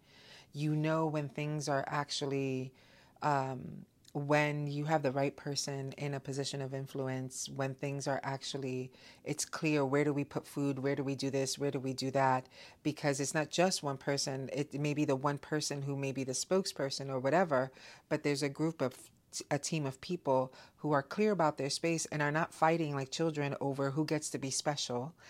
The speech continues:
are not, they're not about the bullshit. It's not centered in self. It's actually centered in collective. And when that is organized in a way that is most effective,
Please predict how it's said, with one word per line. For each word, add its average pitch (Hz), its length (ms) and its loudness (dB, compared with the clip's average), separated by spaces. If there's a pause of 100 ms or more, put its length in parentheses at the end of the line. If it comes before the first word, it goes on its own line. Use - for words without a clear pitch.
(200)
are 151 140 4
not, 156 240 2
they're 165 80 4
not 170 180 2
about 156 240 2
the 147 60 -2
bullshit. 156 500 0
It's - 220 -4
not 165 180 0
centered 147 760 0 (380)
in 156 160 -2
self. 139 640 6
It's - 140 -4
actually 139 300 0
centered 170 500 -2
in 139 200 -6
collective. 139 1040 0 (300)
And 151 200 2
when 151 200 2
that 175 240 4
is 175 220 4
organized 156 560 0
in 143 100 -2
a 135 80 0
way 147 400 0 (280)
that 151 280 4
is 151 220 4
most 151 320 4
effective, 226 840 4